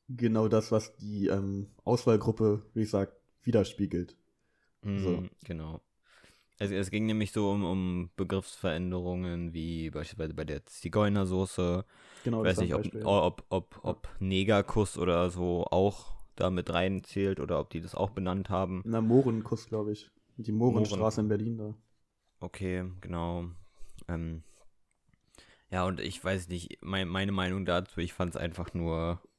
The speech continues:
Speaker 2: ich fand's einfach nur, weil, weil wirklich frech, würde ich sagen, dass sich da fünf Leute als letzte Instanzen ausgeben, die am wenigsten mit Rassismus konfrontiert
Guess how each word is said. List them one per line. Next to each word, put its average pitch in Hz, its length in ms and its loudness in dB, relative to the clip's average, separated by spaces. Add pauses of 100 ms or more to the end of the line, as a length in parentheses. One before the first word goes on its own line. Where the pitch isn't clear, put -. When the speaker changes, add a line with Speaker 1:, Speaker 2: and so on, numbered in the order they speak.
(440)
Speaker 2:
ich 98 180 -4
fand's 95 220 0
einfach 92 360 0
nur, 85 420 0 (100)
weil, 65 360 -8
weil 82 240 -4
wirklich 85 320 -8
frech, - 580 0
würde 101 200 -6
ich - 80 -12
sagen, 95 440 0 (580)
dass - 180 -8
sich 90 180 -6
da 85 460 0
fünf 104 340 -4
Leute 95 720 2
als - 240 -6
letzte 90 320 -2
Instanzen 90 560 -4
ausgeben, 92 560 -2
die 85 160 -2
am 82 140 -4
wenigsten 92 500 -2
mit 82 300 -8
Rassismus 87 880 -6
konfrontiert 87 640 -4